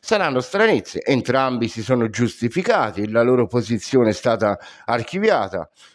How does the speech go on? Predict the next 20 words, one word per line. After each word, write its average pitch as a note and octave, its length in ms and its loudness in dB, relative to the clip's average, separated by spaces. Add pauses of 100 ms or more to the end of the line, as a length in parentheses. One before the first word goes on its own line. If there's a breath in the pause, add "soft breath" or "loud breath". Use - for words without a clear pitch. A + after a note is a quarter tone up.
come D3+ 180 0
si D3 160 -2
dice C#3+ 260 0
sempre, A#2+ 460 -2
no? D#3 220 0
Io D3+ 180 0
gli A#2+ 140 -2
ho A#2+ 80 0
detto B2+ 360 -2
una C3 380 2
cosa, D3+ 400 2
lui C3 220 0
ne A#2+ 80 2
ha A2+ 80 -2
capita C#3 320 0
un'altra, C3+ 560 2
tutto C#3+ 400 0
a A2 40 4
livello G#2+ 380 2
verbale, G2+ 760 0